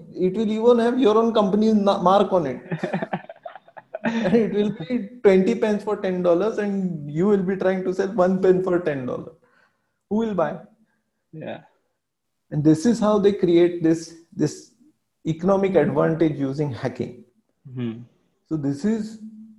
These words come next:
Speaker 1: war has now become profitable.
Speaker 2: Yeah, and
Speaker 1: Right?
Speaker 2: it
Speaker 1: War
Speaker 2: is
Speaker 1: is not
Speaker 2: not,
Speaker 1: profitable.
Speaker 2: yeah, I mean, uh,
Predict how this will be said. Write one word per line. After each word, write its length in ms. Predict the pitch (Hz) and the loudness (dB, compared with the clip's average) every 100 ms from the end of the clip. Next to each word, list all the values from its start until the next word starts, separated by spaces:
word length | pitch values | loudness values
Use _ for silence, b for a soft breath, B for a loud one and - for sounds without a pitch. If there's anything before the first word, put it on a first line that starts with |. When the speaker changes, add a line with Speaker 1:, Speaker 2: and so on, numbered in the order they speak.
| _ _ _ _ _ | _ _ _ _ _
Speaker 1:
war 280 | 135 151 196 | -2 2 2
has 200 | 202 170 | 2 0
now 200 | 165 180 | -2 0
become 360 | 180 185 202 196 | -2 -2 -4 0
profitable. 560 | 151 - 160 135 107 - - - _ _ _ - | 0 2 2 0 -4 -8 -20 -20 _ _ _ 2
Speaker 2:
Yeah, 260 | 269 208 | 4 4
and 160 | 185 170 | 4 2
Speaker 1:
Right? 80 | 165 | 2
Speaker 2:
it 80 | 180 | 4
Speaker 1:
War 100 | 233 | 4
Speaker 2:
is 60 | |
Speaker 1:
is 100 | - | 4
not 100 | 190 | 2
Speaker 2:
not, 160 | 185 226 | 4 4
Speaker 1:
profitable. 540 | 269 - - - 359 - _ _ | 2 0 -10 -20 -20 -20 _ _
Speaker 2:
yeah, 240 | 160 220 226 | 0 2 4
I 120 | 190 | 2
mean, 320 | 202 180 - - | 0 -2 -4 0
uh, 400 | 147 139 135 | 4 4 4